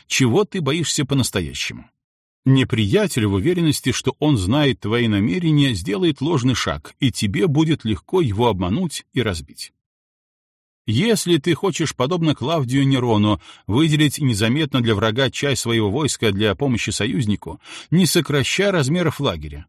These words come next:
оставь на месте все знамёна и прежние ряды палаток, не уменьшай числа огней и часовых. Точно так же, если ты получишь подкрепление и захочешь это скрыть,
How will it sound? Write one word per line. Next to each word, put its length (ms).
оставь 480
на 100
месте 440
все 300
знамёна 580
и 180
прежние 500
ряды 220
палаток, 540
не 160
уменьшай 560
числа 400
огней 400
и 160
часовых. 720
Точно 460
так 300
же, 200
если 480
ты 100
получишь 460
подкрепление 720
и 120
захочешь 560
это 200
скрыть, 440